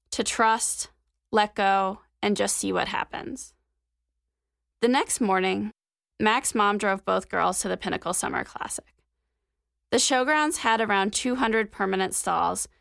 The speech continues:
which Mac said was more comfortable for the animals than temporary tent stall setups at many of the other horse shows. Field Ridge's head groom, Lupe, had both ponies already waiting for the girls in the indoor, which was open for schooling that morning.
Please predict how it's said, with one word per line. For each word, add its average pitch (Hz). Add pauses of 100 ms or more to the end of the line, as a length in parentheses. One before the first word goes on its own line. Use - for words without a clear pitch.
(340)
which 214
Mac 214
said 233
was 208
more 202
comfortable 190
for 190
the 190
animals 170
than 180
temporary 180
tent -
stall 160
setups - (120)
at -
many 175
of 170
the 175
other -
horse -
shows. - (1400)
Field 311
Ridge's 214
head 214
groom, 196
Lupe, 185 (200)
had 214
both 226
ponies 208
already 196
waiting 190
for 196
the 190
girls 175
in 190
the 185
indoor, 180 (360)
which 208
was 214
open 202
for 214
schooling 180
that -
morning. -